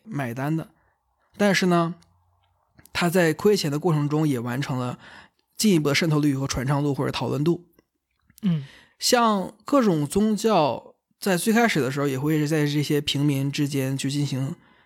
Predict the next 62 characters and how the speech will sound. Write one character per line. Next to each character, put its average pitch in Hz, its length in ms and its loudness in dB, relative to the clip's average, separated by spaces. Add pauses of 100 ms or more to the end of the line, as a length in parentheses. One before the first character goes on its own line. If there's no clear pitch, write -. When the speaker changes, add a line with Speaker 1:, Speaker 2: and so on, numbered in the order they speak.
(140)
Speaker 1:
呃， 135 180 -2
因 175 180 4
为 175 80 4
人 139 220 2
的 139 260 2
对 156 180 0
目 160 140 2
前 131 240 -2
的 131 100 -2
这 127 160 -6
个， 123 280 -8 (320)
呃， 127 340 -2
和 131 560 -2
他 160 160 0
所 135 180 0
说 170 220 2
的 180 100 4
这 156 80 0
样 139 160 2
一 127 40 -4
个 131 40 -4
世 139 140 0
界 139 140 2
的 123 100 -2
一 123 100 -4
个 123 380 -6
区 170 220 0
别， 151 340 -4 (540)
然 123 160 -6
后 135 180 0
产 131 240 -2
生 139 400 -2 (300)
广 123 200 0
泛 151 220 2
的 120 400 -2
渗 156 220 0
透， 156 320 0
有 120 100 -2
一 - 20 0
个 135 60 0
渗 165 160 0
透 151 140 4
压 139 180 0
这 135 80 0
样， 127 240 -4 (100)
这 - 80 -4
样 135 100 0
的 123 40 -4
东 131 160 -4
西 131 100 -2
在， 131 280 -2
然 120 120 -6
后 127 200 -6 (240)
进 143 100 -4
行 135 100 0
飞 151 160 0
速 156 80 4
传 127 240 -4
播。 - 220 -4
同 160 240 0
时 113 140 -2
呢， 127 240 -2